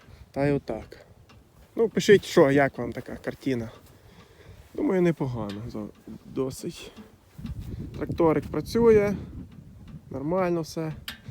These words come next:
Справляється зі своєю роботою. Так, народ, дивіться, що в нас виходить.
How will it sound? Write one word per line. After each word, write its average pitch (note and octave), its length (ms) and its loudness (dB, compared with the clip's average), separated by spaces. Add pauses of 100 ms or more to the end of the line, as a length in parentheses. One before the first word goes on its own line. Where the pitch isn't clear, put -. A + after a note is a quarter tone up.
(480)
Справляється E3 760 2
зі C#3+ 80 -8
своєю D3+ 420 0
роботою. D3+ 680 2 (4000)
Так, D4 300 12
народ, G3 380 12 (880)
дивіться, A3+ 300 6
що A3 160 10
в G#3 40 12
нас G3+ 180 8
виходить. A3+ 560 10